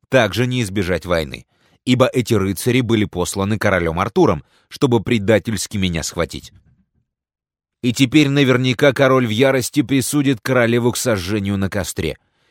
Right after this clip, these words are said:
Я же никогда не потерплю, чтобы она пострадала из-за меня». И если только король согласится принять меня и выслушать,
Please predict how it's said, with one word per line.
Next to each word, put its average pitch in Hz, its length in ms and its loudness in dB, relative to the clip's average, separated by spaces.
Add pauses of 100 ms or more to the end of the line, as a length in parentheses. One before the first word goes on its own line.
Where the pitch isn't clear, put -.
(140)
Я 117 280 2
же 113 140 -2
никогда 107 520 0
не 98 100 0
потерплю, 107 560 -2
чтобы 120 340 2
она 107 160 -2
пострадала 85 680 -2
из-за 80 260 -6
меня». 76 300 -8 (880)
И 113 40 -4
если 160 400 2
только 160 340 0
король 156 280 2
согласится 143 680 -2
принять 107 420 -2
меня 92 220 -2
и 82 80 -2
выслушать, 98 580 -6